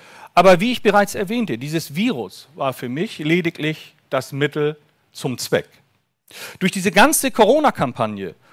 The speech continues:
wurde auch ein bestimmtes Ziel verfolgt, nämlich ähnlich wie bei Daniel und seinen Freunden eine Umerziehung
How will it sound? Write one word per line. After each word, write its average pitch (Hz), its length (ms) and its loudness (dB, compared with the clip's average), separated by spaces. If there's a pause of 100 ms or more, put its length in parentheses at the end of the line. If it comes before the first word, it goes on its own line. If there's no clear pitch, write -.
wurde 196 360 8
auch 277 360 6
ein 131 260 2
bestimmtes 160 720 -4
Ziel 226 360 -2
verfolgt, 101 760 -8 (300)
nämlich 170 480 -2
ähnlich 262 480 2
wie 226 100 -4
bei 208 140 6
Daniel 196 440 4
und 170 140 -6
seinen 165 320 0
Freunden 170 680 -2 (560)
eine 160 380 4 (140)
Umerziehung 151 1040 2